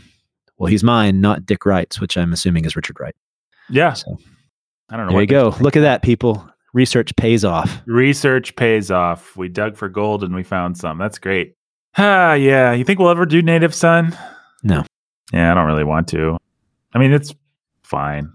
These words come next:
Speaker 2: Whatever. It's
Speaker 1: I probably would rather do Go Tell It on the Mountain before that.
Speaker 2: I, I would love to do Go Tell It on the Mountain. I think I might love Go Tell It on the Mountain,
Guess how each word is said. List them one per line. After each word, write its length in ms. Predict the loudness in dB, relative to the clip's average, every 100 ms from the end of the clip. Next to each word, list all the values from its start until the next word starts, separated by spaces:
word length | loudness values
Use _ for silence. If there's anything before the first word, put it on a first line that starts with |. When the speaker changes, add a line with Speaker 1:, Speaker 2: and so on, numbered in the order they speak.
| _
Speaker 2:
Whatever. 480 | -10 -8 -4 -6 -6
It's 160 | -14 -16
Speaker 1:
I 60 | -6
probably 200 | -2 0
would 120 | 0
rather 180 | 2 2
do 120 | 2
Go 160 | 0
Tell 200 | 0 0
It 60 | 2
on 80 | 2
the 60 |
Mountain 280 | 2 0 -4
before 300 | -16 -16 -16
that. 220 | -14 -16 _ _ _ _ -2
Speaker 2:
I, 140 | 0
I 120 | 2 2
would 100 | 2
love 140 | 0
to 60 | 0
do 140 | -4 -2
Go 140 | -2
Tell 200 | -2 -2
It 60 | -2
on 100 | -4
the 60 |
Mountain. 320 | -6 -6 -4
I 140 | -4 -4
think 420 | -6 -4 -2 0
I 100 | 0
might 440 | 2 2 0 -2
love 320 | -2 0 -2 -2
Go 160 | -4
Tell 200 | -2 -8 -8
It 60 |
on 100 | -10
the 60 | -8
Mountain, 400 | -6 -6 -10